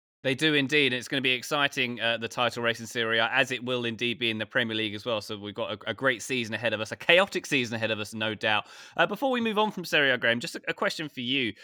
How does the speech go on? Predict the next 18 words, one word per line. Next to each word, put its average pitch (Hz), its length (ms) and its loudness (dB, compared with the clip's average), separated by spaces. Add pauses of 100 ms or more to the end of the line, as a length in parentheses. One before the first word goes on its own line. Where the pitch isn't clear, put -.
(100)
What's 220 320 -6
your 269 160 2 (140)
relationship 156 800 4 (180)
to 113 100 -6
Italian 101 520 0
soccer? 101 360 -6
Because 117 480 -4
you're, 139 300 2 (100)
I, 120 300 0
I 120 60 2
believe 139 280 2
you're 123 80 2
a 117 60 0
similar 117 340 2
age 110 220 2
to 120 100 -6
me. 110 240 0 (240)
You 123 140 0